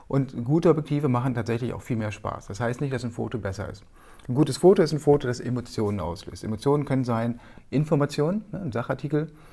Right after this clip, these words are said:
Das kann Überraschung sein, Freude, Lachen, Tränen, Schock, äh, et cetera. Aber auf jeden Fall sollte ein Foto nicht so sein, ich sehe das und blätter weiter und keine Reaktion, stumpf. Das ist nicht falsch,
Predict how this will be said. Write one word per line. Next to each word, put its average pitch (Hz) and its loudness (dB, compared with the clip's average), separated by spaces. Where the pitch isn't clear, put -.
Das - -10
kann 117 2
Überraschung 117 0
sein, 107 0
Freude, 117 0
Lachen, 113 -4
Tränen, 117 0
Schock, - -4
äh, - -6
et 110 -6
cetera. 117 -2
Aber 107 -2
auf 104 -4
jeden 143 0
Fall 127 2
sollte 120 0
ein 110 -2
Foto 143 -2
nicht 117 -2
so 123 -2
sein, 110 -2
ich 95 -6
sehe 120 0
das 120 -2
und 107 -8
blätter 104 -2
weiter 98 -4
und - -14
keine 90 -2
Reaktion, - -8
stumpf. - -8
Das 107 -4
ist 101 -6
nicht 101 -8
falsch, 123 2